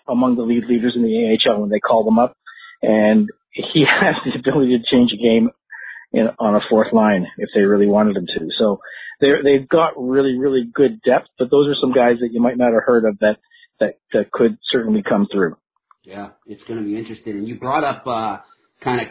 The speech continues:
Speaker 2: Komarov playing the, the Marchand role, but without the goals. One way I, I see the Leafs, and I'm sure they've al-, they're already planning on it, you know Babcock, I mean, he's a genius, is, is getting under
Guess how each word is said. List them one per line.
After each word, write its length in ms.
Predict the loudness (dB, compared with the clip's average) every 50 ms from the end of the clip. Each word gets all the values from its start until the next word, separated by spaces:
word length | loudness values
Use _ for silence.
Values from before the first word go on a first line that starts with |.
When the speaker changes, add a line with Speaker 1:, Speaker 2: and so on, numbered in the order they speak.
| -4
Speaker 2:
Komarov 560 | 0 0 0 2 0 0 0 -2 -2 -4 -6 -8
playing 400 | -8 -6 -4 -4 -4 -2 -2 -4
the, 180 | -4 -6 -8 -10
the 60 | -8
Marchand 540 | -6 -4 -2 -2 -2 -4 -4 -4 -4 -2 -4
role, 140 | -4 -6 -6
but 160 | -8 -8 -10
without 300 | -8 -8 -6 -6 -6 -8
the 80 | -10 -14
goals. 480 | -10 -8 -6 -6 -6 -6 -8 -10 -14 _ _ _ _ _ _ _ _ _ _ _ -16
One 380 | -6 -2 0 0 0 2 2
way 320 | 2 2 2 2 2 2 2
I, 120 | 0 -4
I 260 | -6 -6 -6 -6 -6 -6 -8 -10 -10
see 440 | -8 -6 -6 -4 -6 -6 -8 -10 _ -10
the 80 | -8
Leafs, 500 | -6 -6 -4 -4 -4 -6 -6 -8 -14 -12
and 160 | -8 -6 -6
I'm 140 | -6 -6 -8 -6 -2
sure 220 | 0 2 2 2
they've 240 | 2 2 0 0 -2
al-, 180 | -4 -4 -4 -4
they're 180 | -4 -2 -2
already 220 | -2 -2 -2 -4 -2
planning 300 | 0 0 0 0 0 -2
on 200 | -2 -2 -4 -4
it, 80 | -2
you 120 | -2 -2 -2
know 100 | -2 -2
Babcock, 600 | -2 -2 -2 -4 -4 -6 -6 -6 -6 -6 -6 -8
I 40 | -6
mean, 160 | -4 -4 -2
he's 120 | -4 -4 -6
a 100 | -8 -8
genius, 380 | -8 -6 -4 -4 -4 -6 -8 -16 _ _ _ _ _ _ _ _ _ _ _ _ _ _ _ _ _ _ _ -14
is, 300 | -10 -8 -8 -8 -8 -8 -4
is 180 | -4 -4 -4 -2
getting 300 | 0 0 4 4 4 4
under 400 | 4 2 -2 -2 -6 -8 -10 -12